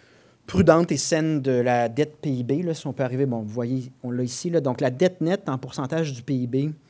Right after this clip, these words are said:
a une direction, euh, prudente, stable, on pourrait dire, et c'est tout le contraire de ce que fait le fédéral. Donc, donc vous comprenez que c'est comme si on ramait dans deux directions absolument différentes. Euh,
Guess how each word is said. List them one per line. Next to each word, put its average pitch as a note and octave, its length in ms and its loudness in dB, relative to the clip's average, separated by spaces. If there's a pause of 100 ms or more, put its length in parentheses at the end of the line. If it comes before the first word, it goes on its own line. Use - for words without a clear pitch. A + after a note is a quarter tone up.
(460)
a C3+ 120 0
une B2 320 2
direction, C#3+ 680 0
euh, A2 80 0
prudente, C#3 800 -4
stable, D#3+ 480 0
on D3+ 60 -2
pourrait C#3 240 -4
dire, D3 380 -6 (600)
et C3+ 40 0
c'est D3 140 0
tout G3+ 160 4
le G3 60 6
contraire D#3+ 540 2
de C3 140 -4
ce - 120 -8
que C3+ 80 -8
fait D3+ 160 -4
le C3+ 60 -4
fédéral. C3 500 -2
Donc, A2 300 -10
donc A2+ 180 -12
vous A2 100 -18
comprenez C3 400 -6
que C#3+ 160 -10
c'est - 180 -12
comme B2+ 200 -8
si E3 240 -6
on B2 180 -2
ramait B2+ 340 -2
dans B2+ 180 -4
deux C3 180 -2
directions B2+ 480 -10
absolument C3 420 -6
différentes. C3 580 -10 (840)
Euh, A#2+ 400 -4